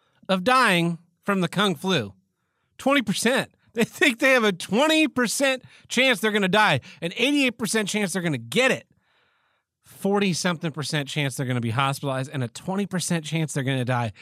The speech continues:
They think, they think one in five people dies under the age of thirty-five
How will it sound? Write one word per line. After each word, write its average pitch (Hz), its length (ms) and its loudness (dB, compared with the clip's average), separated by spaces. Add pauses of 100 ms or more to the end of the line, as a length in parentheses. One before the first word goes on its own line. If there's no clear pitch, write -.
(200)
They 269 180 2
think, 254 400 -2 (360)
they 262 200 2
think 247 440 -2 (380)
one 262 600 0 (260)
in 180 160 0
five 196 640 0
people 139 540 -4 (540)
dies 135 680 0 (480)
under 226 260 2
the 233 200 2
age 180 540 2 (100)
of 151 160 -2
thirty-five 180 960 -2